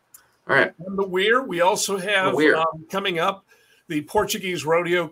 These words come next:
Speaker 2: Clown Company.
Speaker 1: Yes,
Speaker 2: Uh,
Speaker 1: them
Speaker 2: they're
Speaker 1: too.
Speaker 2: coming back in October.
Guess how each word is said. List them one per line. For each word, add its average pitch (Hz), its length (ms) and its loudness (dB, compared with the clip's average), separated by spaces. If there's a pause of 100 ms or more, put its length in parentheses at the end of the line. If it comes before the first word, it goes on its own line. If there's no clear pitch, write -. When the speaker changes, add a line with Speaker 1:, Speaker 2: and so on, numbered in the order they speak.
Speaker 2:
Clown 170 360 -2
Company. 175 440 0
Speaker 1:
Yes, - 360 4
Speaker 2:
Uh, 151 220 0
Speaker 1:
them 117 120 -2
Speaker 2:
they're 170 100 2
Speaker 1:
too. 135 100 0
Speaker 2:
coming 185 220 -2
back 156 280 2
in 185 100 -4
October. 160 760 -4